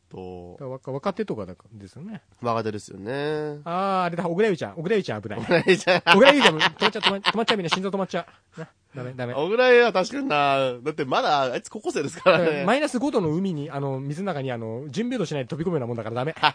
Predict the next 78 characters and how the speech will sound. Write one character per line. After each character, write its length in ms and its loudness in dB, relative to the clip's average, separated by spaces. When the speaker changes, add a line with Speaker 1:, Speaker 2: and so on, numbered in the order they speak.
Speaker 1:
<laughs> 400 2
Speaker 2:
小 80 -4
倉 120 0
優 60 -2
ち 80 -4
ゃ 40 -4
ん 20 -4
ダ 100 -4
メ。 160 -10
危 120 -4
な 100 -6
い、 40 -8
危 60 -10
な 60 -8
い、 80 -14
あ 60 -14
れ 80 -10
は。 120 -14
は 200 -20
い。 80 -20
他、 180 -10
他、 220 -10
他。 160 -14
Speaker 1:
あ 320 -4
ー、 80 -4
小 60 -6
倉 220 -2
優 200 2
は 100 2
い 100 -4
い 20 -2
路 160 -2
線 160 -12
だ 80 -14
っ 20 -20
た 160 -14
な。 540 -8
Speaker 2:
う 60 -14
ん。 20 -16
Speaker 1:
そ 160 -12
う 20 -6
い 40 -8
う 20 -12
の 80 -10
言 80 -10
っ 20 -20
て 120 -12
や 80 -6
っ 20 -12
ぱ 160 -14
り 80 -14
日 120 -14
高 180 -6
里 100 -6
奈 160 -8
ち 60 -14
ゃ 40 -10
ん 40 -14
も 80 -14
そ 100 -12
う 20 -12
な 80 -10
っ 20 -16
て 120 -18
く 80 -14
る 80 -12
の 80 -16
か 60 -14
な。 40 -10
Speaker 2:
日 160 -8
高 300 -6
里 120 0
奈 140 6
も 220 4
危 120 4
な 140 10
い 80 8
ね。 380 2